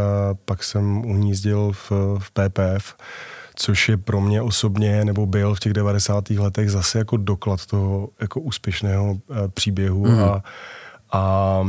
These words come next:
Speaker 1: mm, strávil jsem tam šest let. A zase musím říct, že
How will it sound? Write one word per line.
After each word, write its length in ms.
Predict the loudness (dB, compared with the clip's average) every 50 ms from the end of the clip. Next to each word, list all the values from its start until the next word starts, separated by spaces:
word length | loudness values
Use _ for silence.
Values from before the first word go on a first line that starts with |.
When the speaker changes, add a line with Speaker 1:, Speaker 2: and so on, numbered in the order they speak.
| -2 -4 -6 _ -8
Speaker 1:
mm, 320 | -6 -4 -2 -2 -2 -2 -2 -4
strávil 400 | -6 -4 -4 -2 -2 0 0 -2
jsem 220 | -2 -2 -4 -4 -2
tam 500 | 0 0 0 0 0 0 0 -2 -2 -4 -8 _ _ _ _ _ _ _ _ _ _ _ _ _ -10
šest 240 | -6 -4 -4 -2 0
let. 240 | -2 -2 -2 -4 -10 -20 -20 _ _ _ _ _ _ _ _ _ _ _ _ _ _ _ _ _ _ _ _ _ _ _ _ _ -4
A 100 | -4 -2
zase 280 | 0 0 0 2 2
musím 300 | 2 0 0 0 0 2
říct, 180 | 2 2 0 0
že 300 | 0 0 2 0 0